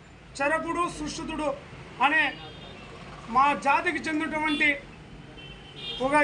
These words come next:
మహాపురుషులు ఆ యొక్క ఆయుర్వేదాన్ని నేర్చుకొని, సైన్స్ మనుగడలో లేనప్పుడు, సైన్స్ అభివృద్ధి కానప్పుడు, ఈ యొక్క ఆయుర్వేదమే ఎంతోమంది ప్రజల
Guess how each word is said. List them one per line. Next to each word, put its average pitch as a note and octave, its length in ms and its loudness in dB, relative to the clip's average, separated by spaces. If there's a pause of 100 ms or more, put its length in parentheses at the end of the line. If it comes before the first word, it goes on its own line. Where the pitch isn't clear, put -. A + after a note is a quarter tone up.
(540)
మహాపురుషులు D#4+ 680 4 (560)
ఆ - 20 8 (140)
యొక్క C#4 120 0 (100)
ఆయుర్వేదాన్ని D#4+ 600 2 (400)
నేర్చుకొని, D4+ 480 2 (1600)
సైన్స్ E4+ 360 4 (260)
మనుగడలో D#4+ 540 4
లేనప్పుడు, D#4 420 4 (920)
సైన్స్ D#4+ 340 4 (280)
అభివృద్ధి E4+ 420 2
కానప్పుడు, D#4 420 4 (520)
ఈ C#4+ 100 2
యొక్క D4 240 6
ఆయుర్వేదమే E4 600 4 (520)
ఎంతోమంది D#4 580 4 (1500)
ప్రజల D4 280 4